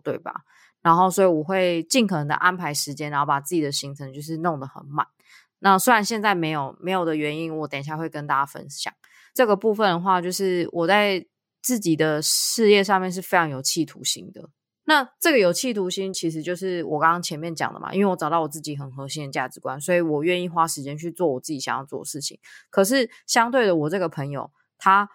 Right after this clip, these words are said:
或许现在在他的职涯上面并没有找到他自己想要做的事情，所以他可能就是领一个固定薪水，然后或者就是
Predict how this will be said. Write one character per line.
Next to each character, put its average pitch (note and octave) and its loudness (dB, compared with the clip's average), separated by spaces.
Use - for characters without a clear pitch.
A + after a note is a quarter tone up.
或 - 8
许 D#3 -2
现 G#3+ 2
在 G#3+ 4
在 A3 2
他 G3 0
的 F3 0
职 D#3 -8
涯 D3+ 0
上 F3 -8
面 F3 -8
并 G3 2
没 E3+ -4
有 D#3 -4
找 C#3+ -4
到 D#3 2
他 E3 -2
自 D#3+ -12
己 D3+ -8
想 C#3+ -6
要 C#3 -6
做 C#3+ -6
的 C3+ -6
事 D3 -6
情， - -14
所 G#3 0
以 G3 2
他 G3 4
可 F#3+ -6
能 C#3+ -4
就 D#3+ -8
是 F#3+ -4
领 D3 -2
一 D3 -14
个 D#3 -10
固 F#3 0
定 E3+ -4
薪 D3+ -10
水， - -12
然 C#3+ 2
后 E3 0
或 F3 0
者 E3 -14
就 E3+ -6
是 E3+ -6